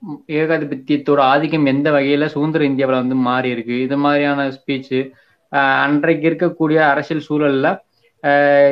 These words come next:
உழை-, தொழிலாளிகள் எவ்வாறு அரசியல் பட வேண்டும்ன்ற ஒரு விஷயம், இது எல்லாமே, ஆ, ஆ, ஒரு சின்ன இள-, ஒரு சிறு வயது இளைஞனாக இருந்து, ஆ, தோழர் நன்மாறன் பேசிய அந்த அத்தனை விஷயங்களும் அந்த தொழிலாளர்கள் மத்தியில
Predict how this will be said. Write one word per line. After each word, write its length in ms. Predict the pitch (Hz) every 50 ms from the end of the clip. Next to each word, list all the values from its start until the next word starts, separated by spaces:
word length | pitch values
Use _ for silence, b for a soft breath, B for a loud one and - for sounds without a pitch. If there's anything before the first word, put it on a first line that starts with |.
| 143 143 143 151 160 - _ _ _ _ _
உழை-, 260 | 156 156 170 175 175
தொழிலாளிகள் 540 | - 170 180 196 208 214 202 196 185 185 165
எவ்வாறு 680 | 151 143 147 151 151 151 156 160 156 147 139 131 123 120
அரசியல் 480 | 127 135 139 - - 160 147 139 127 -
பட 160 | 135 127 131
வேண்டும்ன்ற 640 | 127 127 131 135 143 147 147 139 123 131 135 131 127
ஒரு 220 | 123 123 123 123
விஷயம், 360 | 123 117 - 131 127 131 139
இது 120 | 135 127 139
எல்லாமே, 640 | 143 151 165 170 170 170 175 175 180 185 180 _ _ _ _ _ _ _ _ 156
ஆ, 60 | 147 143 143 143 147
ஆ, 380 | 147 151 147 147 147 156 156
ஒரு 180 | 156 156 156 147
சின்ன 340 | 143 - 180 196 208 202 185
இள-, 180 | 170 165 160
ஒரு 200 | 160 156 156 156 -
சிறு 260 | - - 180 175 196
வயது 240 | 190 185 185 180 185
இளைஞனாக 520 | 175 165 160 160 165 170 170 170 165 165 160
இருந்து, 500 | 151 151 156 170 175 190 202 202 - _ _ _ _ _ _ -
ஆ, 120 | 147 143 143
தோழர் 260 | 143 156 151 143 143
நன்மாறன் 420 | 147 151 165 175 180 175 175 156
பேசிய 420 | 147 151 143 - 151 147 147 143 139
அந்த 240 | 135 131 131 131 131
அத்தனை 360 | 131 127 - - 180 175 165
விஷயங்களும் 440 | 156 147 - 175 165 170 185 190 180
அந்த 120 | 160 135
தொழிலாளர்கள் 580 | - 160 170 180 180 175 170 160 147 143 139 131
மத்தியில 540 | - 139 135 131 147 160 170 160 143 127